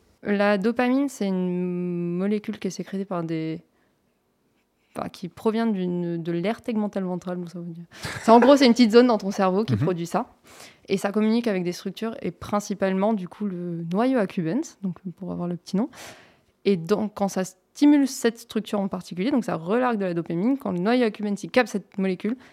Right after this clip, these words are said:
Speaker 1: et ben c'est, ça provoque un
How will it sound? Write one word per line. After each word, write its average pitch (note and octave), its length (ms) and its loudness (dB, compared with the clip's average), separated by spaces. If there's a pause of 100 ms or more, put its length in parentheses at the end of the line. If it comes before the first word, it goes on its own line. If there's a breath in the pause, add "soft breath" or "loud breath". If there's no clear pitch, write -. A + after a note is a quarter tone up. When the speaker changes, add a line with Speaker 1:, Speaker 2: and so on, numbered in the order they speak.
(140 loud breath)
Speaker 1:
et F3 100 -4
ben E3 180 -4
c'est, E3 640 -4
ça E3+ 160 -8 (240)
provoque G#3 520 0
un F#3 180 -2